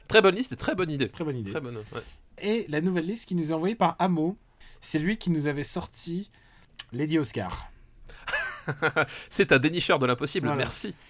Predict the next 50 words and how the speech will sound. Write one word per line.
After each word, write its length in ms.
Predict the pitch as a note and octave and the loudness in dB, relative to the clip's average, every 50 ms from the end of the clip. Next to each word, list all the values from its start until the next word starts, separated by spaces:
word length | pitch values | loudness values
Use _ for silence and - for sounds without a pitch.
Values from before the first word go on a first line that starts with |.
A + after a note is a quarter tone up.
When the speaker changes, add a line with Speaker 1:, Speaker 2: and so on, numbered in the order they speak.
| - _ - | -20 _ -8
Speaker 2:
Il 80 | - C#3+ | -4 -2
nous 140 | E3 F3 F#3 | 0 0 0
envoie 160 | G3 G#3 G#3 | 2 2 2
une 80 | G3 F#3+ | 2 2
liste 220 | G#3+ - - - | 0 -2 -4 -6
qui 80 | - F3 | -6 -4
s'appelle 400 | - E3 D3+ - F3 F3 F3 - | -4 -4 -2 0 0 -2 -2 -2
Espions 420 | - G#3 - - - - G3+ A3 - - | -4 -6 -6 -6 -4 -4 -4 -4 -4 -4
envers 300 | D3+ D#3 D3+ E3+ G3 F3+ | -4 -2 0 0 0 -2
et 60 | C#3 - | -2 -4
contre 260 | - F3+ E3+ - A2+ | -6 -6 -6 -6 -6
tout. 220 | G#2 - A#2+ D#3+ - _ _ _ _ _ _ _ _ _ _ _ _ _ - - - - - - - - - - - _ _ _ _ - | -6 -6 -10 -12 -12 _ _ _ _ _ _ _ _ _ _ _ _ _ -20 -20 -20 -20 -20 -20 -20 -20 -20 -20 -20 _ _ _ _ -4
Et 100 | D#3+ - - | -4 -2 0
elle 120 | F3+ G3+ F#3 | 0 0 2
commence. 360 | - F3+ F3 G3+ E3 - - | 2 2 2 2 0 -2 0
Alors, 320 | - E3+ E3+ C#3+ G#2+ G2 - | 4 4 4 4 2 0 -4
tu 60 | - | -2
sais 80 | G3 F3+ | 0 0
quoi, 240 | - D#3+ D3 - - | 2 2 2 2 0
je 80 | B2 A#2+ | -2 -4
vais 60 | C3+ | -4
faire 200 | - - D#3 C#3+ | -2 -2 -4 -4
un... 80 | C3+ - | -4 -6
je 80 | - B2 | -6 -4
vais 80 | C#3+ D3+ | -4 -2
faire 140 | - F3 | -2 -2
un 40 | E3 | -2
truc 160 | E3 - - - | -2 -6 -6 -8
un 60 | C3+ | -6
peu 120 | - D3+ | -6 -6
différent. 400 | C3+ B2 A2+ - A#2 F#2+ F2+ G#2+ - _ - - - - - - - - - - - - - - - | -8 -8 -8 -6 -6 -8 -8 -10 -16 _ -20 -20 -20 -20 -20 -20 -20 -20 -20 -20 -20 -20 -20 -16 -12
Laisse-moi 300 | A#2+ B2+ - - C3 A#2 | -12 -12 -10 -8 -8 -8
deux 180 | A2+ C#3 F3 F3+ | -6 -4 -4 -4
secondes. 460 | E3 D3+ D3 D3 D#3+ F3 F3+ G3 G3+ - - - - - - - - - | -4 -4 -6 -6 -6 -6 -6 -8 -8 -12 -18 -20 -20 -20 -20 -20 -10 -4
Speaker 1:
<laughs> 400 | D3 C#3+ - B4+ A4+ A#4+ B4 - - C3 - - - - - - - - - - C3+ | -4 -4 -4 -4 -10 -12 -6 -2 0 0 0 0 -6 -20 -16 -14 -14 -14 -12 -12 -4
Qu'est-ce 200 | - E3+ D3 - - | 0 0 0 0 -2
qu'il 140 | - C#3 A#2 | -8 -6 -2
va 100 | B2 B2 | -2 -4
me 60 | A#2+ | -4
faire 200 | - - A#2+ A2+ | -2 -2 0 0
encore ? 280 | A2 G#2 - G#2+ G2 - - - - - - - - - - - - | 0 -2 -4 -8 -10 -10 -12 -20 -20 -20 -20 -20 -20 -20 -18 -14 -8
Speaker 2:
Je 120 | C3 C#3+ | -4 -2
vais 140 | D3+ E3 F#3+ | 0 0 0
te 100 | F3+ F#3 | 2 2
lire 240 | E3+ E3 F3+ G#3 G#3 | 2 2 2 2 4
les 120 | F#3 F3 | 4 4
paroles 360 | E3 - E3 D#3 D#3 F3 F3 D#3 | 4 4 4 4 6 4 2 2
de 80 | D3 | 0
la 120 | C#3 C#3 B2 | -4 -6 -6
chanson. 340 | - - A#2 - - A2 | -6 -8 -10 -10 -10 -12